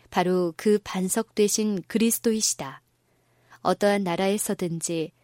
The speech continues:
참 마음으로 주 예수님을 믿는 사람은 하나님께서 간합해 주신다. 진실로 여기에 교회가 있으니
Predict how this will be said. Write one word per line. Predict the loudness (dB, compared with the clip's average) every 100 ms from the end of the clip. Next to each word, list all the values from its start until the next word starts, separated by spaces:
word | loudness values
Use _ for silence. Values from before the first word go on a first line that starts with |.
| _ _
참 | -2 2 2
마음으로 | 2 0 0 0 -2 -4 -8 _ _
주 | -2 2 4
예수님을 | 4 4 2 2 2
믿는 | 2 2 2
사람은 | 0 -2 -2 -2 -2 -6 _ _ _
하나님께서 | 2 4 4 4 2 2 0
간합해 | 0 -2 0 0 0
주신다. | -2 -2 -4 -6 -12 -18 _ _ _ _ _ _ _ -4
진실로 | 2 4 2 2 2 2 0 0
여기에 | 4 4 4 4 4 6
교회가 | 6 6 4
있으니 | -2 -4 -4 -4 -4